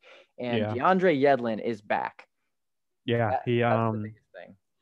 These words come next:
Speaker 2: Yedlin has really not played at all this whole year, and probably within the last two to three weeks, he finally has gotten some playing time, and he's put out some excellent performances for Newcastle United. Um, when you look at him, I mean, he was pretty much out of the picture when you look at,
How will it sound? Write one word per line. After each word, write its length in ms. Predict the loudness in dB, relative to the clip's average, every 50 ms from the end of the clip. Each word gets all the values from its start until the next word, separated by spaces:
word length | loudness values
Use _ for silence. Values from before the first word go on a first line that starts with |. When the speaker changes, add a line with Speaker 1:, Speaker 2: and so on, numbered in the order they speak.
| _ _ _ _ _ _ -2
Speaker 2:
Yedlin 300 | 0 2 2 2 2 2
has 160 | 0 0 0
really 220 | 2 2 2 2
not 240 | 2 0 -2 -2 -2
played 200 | 0 2 2 2
at 100 | 2 0 0 0
all 340 | 2 4 4 4 4 2
this 180 | 2 0 -4 -4
whole 220 | -4 -2 -2 -2
year, 300 | -2 -2 -2 0 0 0
and 140 | -2 -2 -4
probably 220 | -4 -2 -2 -2 -2
within 300 | -4 -4 -4 -4 -4 -2
the 80 | -2
last 560 | 0 0 0 0 -2 -4 -8 -14 -18 -18 -20 _ _
two 200 | -4 -2 0 0
to 80 | 0 -2
three 220 | -2 -2 -2 -2
weeks, 480 | -2 -2 -2 -2 -2 -4 -6 -12 -10 -8
he 360 | -6 -6 -4 -4 -6 -8 -10
finally 460 | -10 _ -4 -2 -2 0 0 0 0
has 120 | 0 0
gotten 260 | 0 -2 -2 -2 -6 -8
some 200 | -8 -8 -6 -4
playing 300 | -4 -2 -2 -2 -4 -4
time, 360 | -4 -2 -2 -2 -4 -4 -6
and 100 | -6 -6
he's 200 | -6 -6 -6 -6
put 200 | -4 -4 -2 0
out 300 | 0 0 0 0 -2 -4
some 180 | -8 -10 -8
excellent 460 | -6 -6 -8 -8 -8 -10 -10 -10 -8 -10
performances 800 | -10 -6 -6 -6 -6 -6 -8 -6 -4 -4 -4 -4 -6 -8 -14 _ _ _ _ _ _ _ _
for 180 | _ 0 0 0
Newcastle 640 | 0 -2 -2 0 0 0 0 -2 -4 -6 -6 -4
United. 500 | -4 -4 -4 -4 -4 -2 -2 -2 -4 -4 -6
Um, 420 | -6 -6 -4 -4 -4 -6 -8 -10 -12
when 200 | -6 -4 -2 0
you 80 | 0 0
look 300 | 2 0 0 0 0 2
at 100 | 0 0
him, 80 | 0
I 20 | -2
mean, 140 | -2 0 0
he 60 | 0
was 160 | 0 0 -2
pretty 180 | -2 -2 0 0
much 140 | 0 -2 0
out 160 | 0 0 0
of 60 | -2 -4
the 40 |
picture 320 | -4 -6 -6 -4 -4 -4 -2
when 120 | 0 0
you 80 | 0 -2
look 120 | 0 0
at, 120 | -2 -2